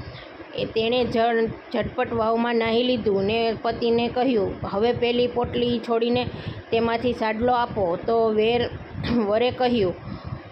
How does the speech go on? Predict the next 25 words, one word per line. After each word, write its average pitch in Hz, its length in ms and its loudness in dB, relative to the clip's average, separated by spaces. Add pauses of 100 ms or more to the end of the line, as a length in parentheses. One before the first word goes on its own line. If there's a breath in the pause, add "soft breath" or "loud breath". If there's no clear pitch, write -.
(160)
"આમાં 233 280 0
તો 254 100 2
ઘણા 233 320 0
સાડલા 240 460 0
છે, 220 280 -2 (120)
કયા 247 200 4
રંગનો 247 380 4
આપું?" 196 640 -2
વહુએ 226 380 4
કહ્યું, 254 360 2 (140)
"હવે 214 200 2
મસ્કરી 226 580 2
રહેવા 233 300 2
દો, 214 220 0 (360 loud breath)
માંડ 214 260 0
માંડ 233 240 0
એક 233 200 0
સાડલો 240 420 0
છે, 240 280 -2
તે 226 360 0
પણ 240 240 -2
મો-, 233 420 2
મેલો 226 360 4
ઘેલો 247 340 2
છે 208 260 -2